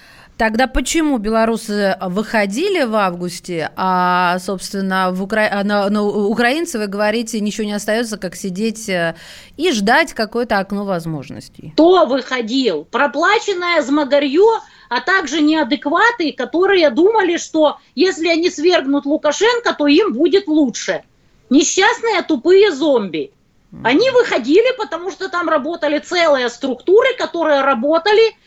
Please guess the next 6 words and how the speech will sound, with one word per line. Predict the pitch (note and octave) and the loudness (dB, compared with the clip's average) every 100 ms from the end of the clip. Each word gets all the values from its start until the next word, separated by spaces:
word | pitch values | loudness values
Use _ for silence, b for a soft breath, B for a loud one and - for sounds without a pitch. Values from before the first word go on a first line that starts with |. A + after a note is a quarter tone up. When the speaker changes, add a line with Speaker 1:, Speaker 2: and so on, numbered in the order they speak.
| b | b
Speaker 2:
на | C4 F#4 | 0 2
раскачивание | F4+ - - F4 E4 D4+ D4 C4 C4+ | 2 -2 -2 0 0 0 -2 0 -4
ситуации | C4+ B3+ D4 F4+ A#4+ - G#4 | -6 -2 2 4 2 2 2
на | C4+ B3+ | 2 2
их | D4 G#4 - - | 4 2 0 -2
площади. | D4 C#4 A3 - - F#3+ | 2 4 2 -4 -4 -4